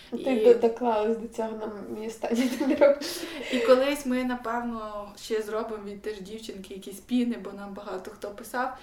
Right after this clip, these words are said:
Speaker 2: І це прикольно, і зручно, і недорого.
Speaker 1: Якщо ви послухали нас, то дякуємо. Ми, е, сподіваємося, що скоро в нас буде ще крутіший звук. Ну, як, просто крутіший звук, не ще крутіший.
Speaker 2: Кращий, так. В нас буде,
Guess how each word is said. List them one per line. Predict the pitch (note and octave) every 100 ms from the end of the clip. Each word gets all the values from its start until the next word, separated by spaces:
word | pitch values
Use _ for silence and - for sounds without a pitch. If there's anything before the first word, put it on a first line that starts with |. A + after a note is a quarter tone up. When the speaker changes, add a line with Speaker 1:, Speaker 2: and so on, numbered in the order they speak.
| - - - -
Speaker 2:
І | G#3 G3+
це | G3+ G#3+ G#3+ G3+ -
прикольно, | - F#3+ G#3+ C4+ C4+ B3 A3+ -
і |
зручно, | G3 G#3 A#3+ - A#3+ G3+ G3 -
і | G3+ F#3+
недорого. | F3+ F3+ F3+ F3+ F3+ F#3+ G3 - - - - - -
Speaker 1:
Якщо | G3+ A3 - B3
ви | A#3+
послухали | A#3+ - B3+ - A3
нас, | A3 A3+
то | -
дякуємо. | G#3 A#3+ C#4+ D4+ C4 A3+ A3 G#3+ G#3+
Ми, | G#3+ A3
е, | G#3+ F#3+ G3 G3+ G3+ G#3
сподіваємося, | G#3 A#3 G#3 G#3 B3 A#3 A3+ -
що | G3+ G#3
скоро | - A3+
в | A3
нас | G#3
буде | G#3 G#3+ G#3
ще | - A3+
крутіший | A3 A#3+ - A3+ G#3+
звук. | G3 - D4 F4 - -
Ну, | B3
як, | G#3 G#3 -
просто | - B3+ B3
крутіший | G#3 A3+ - A3 - G3
звук, | F#3+ -
не | A3+
ще | - - G3
крутіший. | - G3 G3 G#3 A3+ -
Speaker 2:
Кращий, | C#4+ A#3 G3 - G#3 G3+
так. | G#3+ -
В | A#3
нас | A#3+ A#3+
буде, | A#3 A#3 A#3